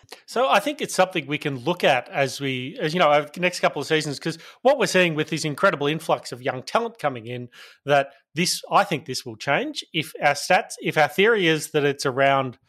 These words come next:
the talent, then we should see this difference get lower and lower as the talent comes in.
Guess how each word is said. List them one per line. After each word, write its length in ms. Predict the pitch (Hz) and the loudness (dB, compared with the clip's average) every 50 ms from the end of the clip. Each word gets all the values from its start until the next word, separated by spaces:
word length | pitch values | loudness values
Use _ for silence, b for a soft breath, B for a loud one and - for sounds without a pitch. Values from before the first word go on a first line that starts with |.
| _ _ _ _ _ _ - | _ _ _ _ _ _ -14
the 440 | 120 120 139 135 127 123 120 110 _ _ _ _ _ _ - | -4 -2 0 0 2 0 -2 -4 _ _ _ _ _ _ -8
talent, 480 | - - 147 143 143 190 202 - - - _ _ _ _ _ _ _ - | -2 0 0 2 2 -2 -4 -4 -10 -12 _ _ _ _ _ _ _ -2
then 160 | 143 143 143 | -2 0 0
we 80 | 143 | -2
should 240 | 139 - 175 165 165 | -2 -2 -2 -2 -2
see 160 | - - 151 | 0 0 0
this 280 | 131 135 135 131 - - _ _ _ - | 2 2 0 -2 -2 -6 _ _ _ -4
difference 500 | - 156 156 156 - 135 131 - - - | -2 -2 -2 0 -2 -2 -2 -2 -6 -8
get 220 | - - 143 - 123 | -2 -2 -2 0 2
lower 240 | 123 131 127 127 123 | 2 4 4 4 2
and 140 | 120 123 | 0 2
lower 300 | 127 127 123 113 104 98 _ _ _ _ _ _ _ _ _ - | 4 4 4 4 0 -4 _ _ _ _ _ _ _ _ _ -8
as 100 | 127 117 | -8 -6
the 80 | 110 120 | -6 -4
talent 280 | - 131 123 127 135 - | -2 0 -2 -2 0 -2
comes 220 | 127 123 123 123 | -2 -2 0 0
in. 200 | 175 247 277 | -2 -2 -2